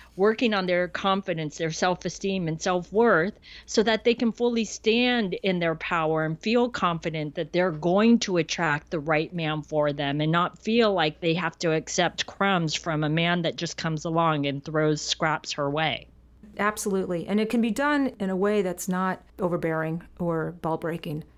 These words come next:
Speaker 2: I think women are afraid sometimes to speak up and say what they want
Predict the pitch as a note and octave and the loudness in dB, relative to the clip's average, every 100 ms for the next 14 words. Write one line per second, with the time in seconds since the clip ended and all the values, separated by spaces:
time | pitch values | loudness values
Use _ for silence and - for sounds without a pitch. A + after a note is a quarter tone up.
0 | - - _ - F3+ G3 F3+ F3+ G3 G3 | -20 -20 _ -10 -4 -2 0 0 0 0
1 | G3 - F#3 F3+ F3 F3+ - - - G#3 | 0 0 -2 0 0 -4 -8 -20 -14 -12
2 | - - G3 G3 G3+ G#3 F#3 - F#3 F3+ | -12 -8 -2 0 4 4 2 0 -2 -2
3 | F#3 F3 F3 E3+ - - E3+ F3 F3 E3 | -2 -2 -2 -4 -4 0 0 2 0 -2
4 | D#3 - - - E3 D3+ D#3 B2 - - | -4 -10 -8 -4 -4 -4 -6 -8 -12 -20
5 | - - - F#3+ F3 E3 E3+ - F3+ E3 | -20 -12 -2 -2 0 -4 -4 0 0 0
6 | E3 E3+ E3+ D#3+ D3 C3+ | 0 -2 -2 -4 -4 -6